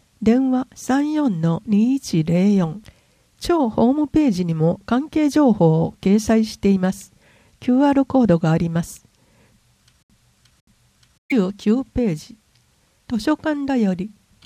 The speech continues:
図書館ホームページのキューアールコードがあります。イベント情報。子どもお話会。図書館の職員とボランティアによる楽しいお話がいっぱいです。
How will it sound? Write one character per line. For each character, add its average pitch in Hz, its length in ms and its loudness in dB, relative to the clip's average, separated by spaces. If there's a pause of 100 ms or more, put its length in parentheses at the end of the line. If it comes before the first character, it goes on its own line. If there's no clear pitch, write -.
(420)
図 254 100 -2
書 339 160 -4
館 185 380 -4
ホ 285 260 -2
ー - 20 -6
ム 320 140 -6
ペ 311 220 -2
ー - 20 0
ジ 170 140 -4
の 160 260 -4
キ - 140 -4
ュ 277 100 0
ー 311 60 0
ア 302 40 0
ー - 40 -2
ル 294 100 -2
コ 262 200 -4
ー - 20 -2
ド 160 140 -2
が 156 140 -6
あ 185 60 -8
り 160 120 -8
ま 160 120 -10
す。 - 240 -20 (880)
イ 262 100 0
ベ 311 140 -2
ン 320 80 -12
ト 302 160 -4
情 269 240 -2
報。 180 360 -8 (540)
子 269 140 -4
ど 302 160 -2
も 311 260 -4
お 208 120 2
話 220 420 -4
会。 165 260 -8 (840)
図 247 100 0
書 330 180 -2
館 214 260 -2
の 175 240 -2
職 220 340 -2
員 226 160 -2
と 170 240 -2
ボ 202 160 2
ラ 285 140 -2
ン 285 80 -8
テ - 160 -6
ィ 196 100 0
ア 170 40 -4
に 165 120 -6
よ 165 160 -2
る 160 180 -4
楽 233 260 -2
し 294 220 -2
い - 60 -2
お - 60 -6
話 220 420 -6
が 214 140 0
い 208 80 0
っ 196 60 -4 (100)
ぱ 202 120 0
い 190 120 0
で 180 140 -4
す。 - 200 -20